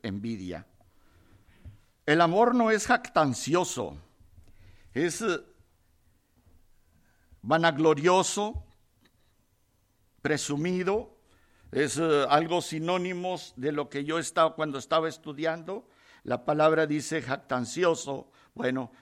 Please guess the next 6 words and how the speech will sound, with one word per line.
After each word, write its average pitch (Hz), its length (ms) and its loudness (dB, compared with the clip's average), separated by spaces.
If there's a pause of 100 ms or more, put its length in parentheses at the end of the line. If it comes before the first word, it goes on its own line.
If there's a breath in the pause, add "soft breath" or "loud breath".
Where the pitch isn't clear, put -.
(120 soft breath)
nosotros 143 520 -6
estamos 143 460 -4
viendo 139 320 -2
aquí 143 240 -6
como 135 500 -4 (300 loud breath)
vanaglorioso, 131 1040 -2